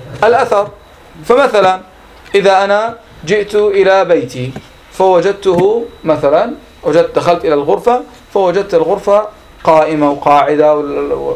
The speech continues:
والأوراق والكتب منثورة وإلى آخره، أنا أجزم بأن الأولاد قد دخلوا مثلا وأحدثوا فوضى في هذه الغرفة، صحيح؟ كيف عرفت؟ هل رأيتهم يحدثون الفوضى؟ كيف؟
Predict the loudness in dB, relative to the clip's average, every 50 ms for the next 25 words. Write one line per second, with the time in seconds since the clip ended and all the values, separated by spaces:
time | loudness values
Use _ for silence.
0 | -8 -10 -8 -4 -2 0 0 2 2 2 0 0 -4 -6 -8 -6 -8 -4 -4 -4
1 | -2 -2 -4 -6 -4 -2 0 0 2 2 0 0 0 0 0 0 0 -2 -6 -8
2 | -8 -8 -8 -10 -12 -16 -20 -20 -20 -20 -20 -20 -20 -8 -2 0 0 2 0 0
3 | -2 -2 -4 -4 -4 -4 -4 -2 -2 -2 -2 -2 -2 -2 0 0 0 0 2 2
4 | 2 2 2 4 4 4 2 0 -2 -4 -4 -4 -4 -2 0 -2 0 2 0 0
5 | 2 0 0 -2 -2 -2 -2 0 0 -2 -2 -6 -12 -20 -20 -20 -8 -2 0 2
6 | 2 2 0 0 0 0 0 0 -2 0 2 2 4 4 4 4 2 4 4 4
7 | 4 4 2 0 -2 -4 -8 -12 _ _ _ _ -20 -20 -20 -20 -20 -20 -20 -20
8 | -20 -20 -20 -8 -4 0 2 2 2 2 2 0 -2 -2 -4 -8 -8 -10 -12 -14
9 | -16 -18 -20 -20 -20 -20 -20 -20 -20 -20 -20 -20 -20 -20 -8 -4 -2 0 2 0
10 | 0 -2 -4 -8 -14 -16 -18 -20 -20 -20 -20 -20 -14 -6 -2 -2 0 2 2 2
11 | 2 2 0 -2 -4 -6 -4 -2 0 0 0 0 0 -2 -2 -2 -2 -2 -2 -2
12 | 0 0 -2 -2 0 0 2 2 4 4 2 2 0 -8 -18 -20 -20 -20 -20 -20
13 | -20 -20 -20 -20 -20 -20 -20 -18 -18 -18 -18 -20 -20 -6 -2 0 0 0 0 -2
14 | -6